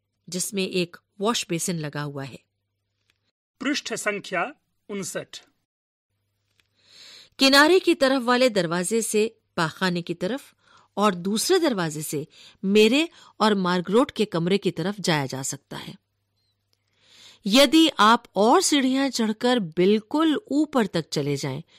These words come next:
Speaker 1: तो आप नहर के किनारे बने इस पुराने मकान में ऊपर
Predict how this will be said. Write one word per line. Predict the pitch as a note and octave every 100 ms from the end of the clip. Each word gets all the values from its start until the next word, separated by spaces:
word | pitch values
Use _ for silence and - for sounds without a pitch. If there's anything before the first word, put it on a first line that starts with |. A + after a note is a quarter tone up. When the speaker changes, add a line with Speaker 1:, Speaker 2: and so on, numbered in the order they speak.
| _ _
Speaker 1:
तो | G#3
आप | G#3 C4+ - - - F#3+
नहर | G3 G3+ D#4+
के | C#4+
किनारे | C4 A3+ G#3 G#3 A3
बने | E3 F#3+ F3 - _ _ _ _ -
इस | C4+ -
पुराने | - G3 G3 A#3 D#4
मकान | C4+ F#3+ F3 E3+ D#3+
में | D#3+ F#3 C#4+ - _ _
ऊपर | D4 C#4+ E3 D3